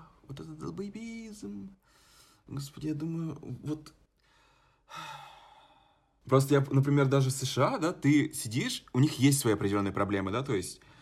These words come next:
но при этом люди эти проблемы обсуждают. У них очень высокая вот обсуждаемость именно политики и текущих событий. То есть они, по крайней мере, это обсуждают, они не забивают на это хер. Здесь мы все смеёмся и делаем из этого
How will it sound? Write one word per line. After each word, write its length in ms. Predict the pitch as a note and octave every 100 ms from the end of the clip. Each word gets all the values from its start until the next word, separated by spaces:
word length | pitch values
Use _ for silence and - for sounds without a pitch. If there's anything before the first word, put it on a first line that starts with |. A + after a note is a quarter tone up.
| - -
но 100 | A#2
при 140 | A#2+ D#3
этом 160 | D3
люди 300 | A2+ B2 F#3+
эти 100 | C3+
проблемы 340 | G#2+ G2+ B2 -
обсуждают. 880 | - - G2 G2 G#2 F#2 C#2+ - - _ _ _ _ _ _ _ _ _ _ _
У 80 | A2+
них 180 | A#2+ - -
очень 340 | B2 C3+ C3+
высокая 500 | A2 G#2+ - A2 A2+
вот 180 | G#2+ G2+ -
обсуждаемость 640 | - G#2+ G#2 G#2+ G#2+ -
именно 160 | G#2+ G#2
политики 460 | G2+ G#2+ C3 C#3 A#2
и 220 | - G#2
текущих 420 | G2+ - G#2 -
событий. 340 | - G2+ G#2
То 100 | -
есть 100 | G#2 -
они, 140 | A2+
по 100 | -
крайней 240 | - A2
мере, 160 | A2 G#2+
это 160 | G2+ -
обсуждают, 480 | - G2+ F#2 F#2
они 140 | G2 G2+
не 100 | G2+
забивают 380 | G2 G2+ G#2+ G2+
на 40 |
это 120 | G2+
хер. 340 | G2 G2+ F#2+ - _ _ -
Здесь 280 | G2+ F3
мы 120 | G3 A#2+
все 340 | - C#3+ -
смеёмся 760 | - - G2+ E3 A3 - G3+ G3+ - - -
и 80 |
делаем 360 | G#2+ A2+ D3 B2+
из 60 | G#2+
этого 340 | A2+ A2 G#2